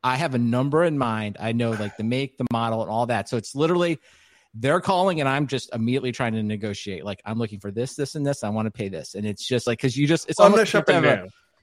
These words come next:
Speaker 1: you have to have,
Speaker 2: Right.
Speaker 1: like, you're, like, walking into a cage match. You have to, like, be mentally prepared of, like, are you, so it sounds like you weren't at that level. You're just,
Speaker 2: Well,
Speaker 1: like, still
Speaker 2: no, no,
Speaker 1: browsing.
Speaker 2: no. I, I, I, I, I was, like, I was at the level of when I hit submit, my, my regret levels double.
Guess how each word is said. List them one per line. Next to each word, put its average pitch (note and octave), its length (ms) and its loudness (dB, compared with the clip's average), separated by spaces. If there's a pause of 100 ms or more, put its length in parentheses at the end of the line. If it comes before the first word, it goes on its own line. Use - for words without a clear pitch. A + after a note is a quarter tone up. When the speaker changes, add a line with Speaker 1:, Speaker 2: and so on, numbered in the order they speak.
Speaker 1:
you D3+ 80 2
have D#3+ 100 2
to G#3 80 0
have, G3 100 4
Speaker 2:
Right. F#3+ 80 4
Speaker 1:
like, D#3 120 -2
you're, D#3+ 100 4
like, C#3+ 160 0
walking D#3+ 340 4
into D3 200 2
a C3 60 2
cage B2 360 -2
match. G#2 320 -2
You B2+ 40 2
have B2 80 -2
to, C#3+ 100 -2
like, A#2+ 220 -2
be B2 120 -2
mentally B2+ 420 0
prepared G#2 480 -2
of, G2 100 -10
like, G2+ 260 -4 (120)
are A#2 140 0
you, B2 280 -2
so - 160 -4
it A2 100 0
sounds B2+ 180 0
like A#2 140 -6
you A#2+ 80 -2
weren't A2 180 0
at F#2+ 80 -8
that E2+ 160 -8
level. F2 300 -12
You're G#2+ 140 0
just, A#2 160 0
Speaker 2:
Well, F3 160 6
Speaker 1:
like, D#3 100 0
still E3+ 140 -2
Speaker 2:
no, F#3+ 180 4
no, - 20 -
Speaker 1:
browsing. F3 140 2
Speaker 2:
no. E3 80 0
I, E3+ 240 4
I, F3+ 220 2
I, E3+ 340 -2
I, F3+ 120 -4 (160)
I - 20 -2
was, F#3 300 -6
like, C3+ 420 -6 (540)
I C#3 100 -4
was D#3 160 -6
at D3 160 -6
the C3 100 -8
level A#2+ 280 -2
of A2 220 -6 (280)
when C3+ 140 -4
I C#3 80 -2
hit D3+ 200 -2
submit, B2+ 560 -4 (600)
my, B2 180 -2 (260)
my B2 180 -4
regret A#2+ 420 -2
levels G#2 380 -6
double. - 360 -14